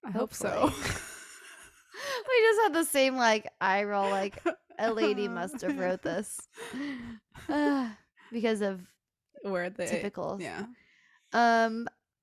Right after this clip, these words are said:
Speaker 2: nodding the head means yes. Shaking the side says no. A slight head nod is used as a greeting gesture.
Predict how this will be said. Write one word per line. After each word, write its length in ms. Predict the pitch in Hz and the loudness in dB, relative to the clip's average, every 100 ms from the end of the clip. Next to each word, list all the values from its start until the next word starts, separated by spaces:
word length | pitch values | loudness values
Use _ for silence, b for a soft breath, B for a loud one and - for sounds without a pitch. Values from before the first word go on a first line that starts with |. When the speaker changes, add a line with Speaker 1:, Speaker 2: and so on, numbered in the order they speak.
| _ _ _ _ | _ _ _ _
Speaker 2:
nodding 580 | 233 240 247 269 349 370 | -4 2 4 4 2 0
the 120 | 311 | 0
head 380 | 285 269 226 240 | 2 2 2 2
means 340 | 254 233 226 190 | -2 -8 -8 -6
yes. 560 | 170 156 - - - - | -4 -2 -2 -4 -6 -12
Shaking 520 | - - 180 - 208 | -14 -12 -12 -12 -14
the 80 | 226 | -10
side 480 | - - - - 208 | -10 -10 -10 -10 -10
says 280 | 226 233 233 | -6 -6 -6
no. 460 | 254 285 214 208 b b b b - | -6 -6 -6 -8 b b b b -4
A 80 | 214 | 0
slight 500 | - - 285 359 - | 0 2 4 4 2
head 220 | 233 208 190 | 0 -2 -2
nod 260 | 180 180 | -4 -4
is 160 | 196 202 | -4 -4
used 140 | 196 | -4
as 100 | 208 | -4
a 80 | 240 | -6
greeting 400 | - 302 294 240 | -4 -2 -2 -4
gesture. 560 | - 196 - - - | -6 -10 -12 -14 -14